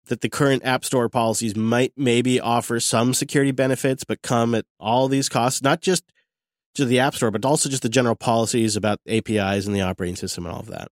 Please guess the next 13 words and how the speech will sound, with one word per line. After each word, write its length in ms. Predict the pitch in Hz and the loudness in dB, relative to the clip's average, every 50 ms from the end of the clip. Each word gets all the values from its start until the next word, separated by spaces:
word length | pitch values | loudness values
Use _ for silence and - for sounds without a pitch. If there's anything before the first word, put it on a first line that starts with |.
| _ _ _ _ - | _ _ _ _ 0
On 120 | 120 113 | 0 2
page 280 | - 147 143 147 143 - | 2 2 2 2 2 0
thirteen 360 | 151 151 151 - - 139 143 | 0 0 -2 -2 -2 0 0
of 100 | 139 131 | 0 2
the 60 | 139 | 0
report, 360 | 139 143 - - 120 131 - _ - | 0 0 0 0 0 0 0 _ -2
they 120 | - 117 117 | 0 0 2
make 200 | 117 120 117 - | 0 -2 -2 -2
comparisons 600 | - 117 - 117 107 113 107 - - 120 120 - | -6 -4 -2 0 0 0 0 -2 -4 -6 -6 -4
to 80 | - | -4
the 60 | 104 | -2
Microsoft 580 | 107 107 104 101 - 104 - 117 110 107 - - | 0 0 -2 -2 -2 -4 -2 -2 -2 -2 -2 -6
antitrust 580 | - 107 104 113 104 - 117 110 110 - - | -6 -6 -6 -6 -6 -2 -2 -2 -2 -4 -10